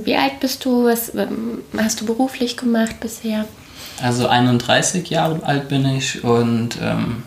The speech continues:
Speaker 2: ich hab Architektur studiert und arbeite jetzt als, äh,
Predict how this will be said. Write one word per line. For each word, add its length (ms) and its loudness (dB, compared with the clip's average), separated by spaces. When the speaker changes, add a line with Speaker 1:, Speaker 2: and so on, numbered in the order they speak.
Speaker 2:
ich 140 -4
hab 140 0
Architektur 480 0
studiert 640 2
und 180 -2
arbeite 380 0
jetzt 400 -6
als, 400 -4
äh, 140 -4